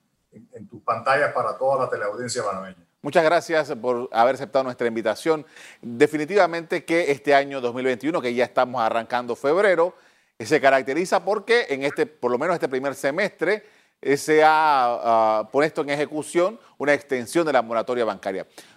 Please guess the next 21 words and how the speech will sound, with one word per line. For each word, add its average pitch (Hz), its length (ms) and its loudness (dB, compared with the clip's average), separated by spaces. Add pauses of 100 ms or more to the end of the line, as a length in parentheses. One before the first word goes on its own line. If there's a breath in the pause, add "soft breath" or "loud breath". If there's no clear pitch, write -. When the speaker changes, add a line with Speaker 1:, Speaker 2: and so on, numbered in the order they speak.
(320 loud breath)
Speaker 2:
¿Cuál 233 240 8
es 233 180 -2
la 165 160 4
actualidad 139 580 2
de 131 200 0
esta 135 180 -2
situación 123 580 -2 (120)
en 127 120 2
los 117 120 -4
bancos 107 240 0
panameños? 76 560 -10 (1300)
Speaker 1:
Muchas 165 300 2
gracias. 131 460 0
Sí, 156 160 0
lo, 139 180 2
lo 147 220 0
más 202 160 4
importante 180 1080 2
es, - 440 -4
eh, 131 380 -4
entender 143 840 -2